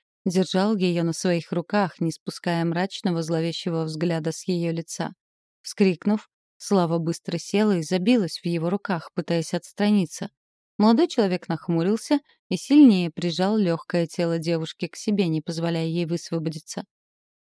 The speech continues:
"Успокойся, не надо вырываться", — проскрежетал он глухо.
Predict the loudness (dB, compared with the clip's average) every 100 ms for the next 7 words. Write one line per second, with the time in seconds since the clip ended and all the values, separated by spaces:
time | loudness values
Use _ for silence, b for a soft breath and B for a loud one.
0 | -2 0 -2 0 -2 -2 -8 -12 _ 0
1 | 4 6 8 6 4 2 2 2 2 -2
2 | -14 -14 _ _ _ _ -8 -8 -4 -6
3 | -4 -4 -4 -2 -2 -2 -4 -4 -10